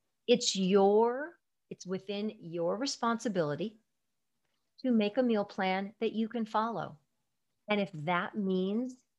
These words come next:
you put gummy bears on your meal plan, fine. Follow the meal plan, make it so you are excited about it, you look forward to it. But we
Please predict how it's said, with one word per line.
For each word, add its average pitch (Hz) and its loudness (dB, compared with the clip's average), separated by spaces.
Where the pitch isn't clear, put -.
you 202 -4
put 208 -4
gummy 202 2
bears 220 0
on 190 0
your 196 0
meal 190 0
plan, 240 -4
fine. 185 -8
Follow 180 4
the 208 0
meal 190 2
plan, 151 -4
make 175 0
it 220 0
so 170 -2
you 165 -2
are 127 -2
excited 208 -2
about 220 -4
it, 220 -6
you 170 0
look 151 0
forward 175 -2
to 185 -2
it. 185 -4
But 156 -2
we 156 -4